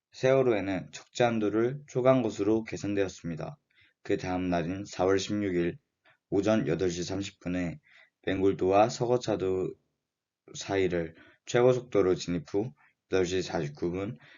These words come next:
병풍도 부근에서 급격히 항로를 바꾸어 급선회한 후 여덟 시 오십오 분 신고가 접수되었습니다.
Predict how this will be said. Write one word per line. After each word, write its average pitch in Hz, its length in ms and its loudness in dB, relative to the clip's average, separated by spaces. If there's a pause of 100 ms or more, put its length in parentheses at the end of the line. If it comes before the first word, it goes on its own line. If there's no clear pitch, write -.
(140)
병풍도 110 540 0
부근에서 92 600 -2
급격히 - 540 -4
항로를 110 380 2
바꾸어 82 520 -4 (320)
급선회한 101 720 0
후 104 160 -6 (440)
여덟 104 200 6
시 - 180 0
오십오 90 440 0
분 85 240 -4 (160)
신고가 117 440 0
접수되었습니다. 87 960 -6